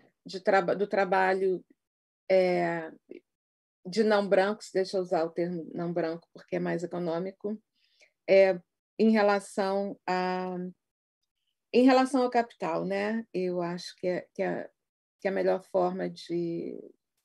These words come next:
é, de sumarizar. De sumarizar a sua pergunta. Bom, eu tento fazer,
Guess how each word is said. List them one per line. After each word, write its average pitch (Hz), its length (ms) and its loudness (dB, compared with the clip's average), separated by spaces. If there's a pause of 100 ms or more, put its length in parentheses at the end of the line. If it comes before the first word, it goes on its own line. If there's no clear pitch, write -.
(640)
é, 175 200 -4
de - 120 -18
sumarizar. 185 640 -4 (1120)
De 196 120 -6
sumarizar 196 840 0
a 180 100 -4
sua 190 220 -2
pergunta. 180 640 -6 (640)
Bom, 262 340 8
eu 320 200 10
tento 427 420 6
fazer, 285 640 4